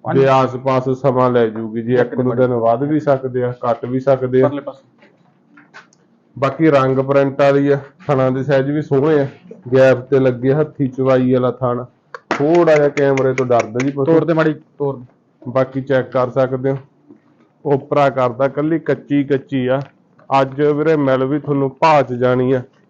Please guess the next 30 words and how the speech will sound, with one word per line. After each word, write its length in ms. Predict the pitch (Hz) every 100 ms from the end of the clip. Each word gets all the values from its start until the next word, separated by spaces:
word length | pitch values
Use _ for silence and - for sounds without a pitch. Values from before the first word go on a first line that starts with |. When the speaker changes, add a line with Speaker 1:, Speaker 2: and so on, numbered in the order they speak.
| _ 127
Speaker 2:
ਜਿੱਦੇ 420 | 127 139 143 143
ਕਰਮ 240 | 143 139
ਵਾਲੀ 260 | 135 139 135
ਤਿਆਰ 360 | 131 135 127
ਹੋ 160 | 131 131
ਗਈ, 120 | 127
ਤੁਹਾਨੂੰ 200 | 139 151
Speaker 1:
ਬੋਦੀ 140 | 123 165
Speaker 2:
ਵੀ 100 | 160
Speaker 1:
ਵਾਲੀ 140 | 156
ਆ 40 |
Speaker 2:
ਪਤਾ 160 | 143 135
Speaker 1:
ਜੀ। 260 | 175 151 117 117 _ 131
Speaker 2:
ਇਹਦਾ 220 | 139 143
ਮੁੱਲ 300 | 131 123 127
ਹੋਰ 300 | 135 127 117
ਹੋਊ। 280 | 110 117 120
ਰੰਗ 300 | 127 127 120
ਪ੍ਰਿੰਟ 460 | 120 131 127 120
ਵਾਲੀ 260 | 131 120 117
ਆ, 120 | 135 135 _ _ _ _
ਸੀਜ਼ਨ 420 | - 135 131 135
ਹੀ 80 | 135
ਗਰਮੀ 420 | 131 127 131 127
ਦਾ। 300 | 120 127 131 -
ਜੇ 160 | 131
ਕਿਤੇ 260 | 123 123 131
ਸਿਆਲਾਂ 420 | - 127 120 123
ਦਾ 160 | 123 127
ਹੁੰਦਾ 420 | 131 123 127 -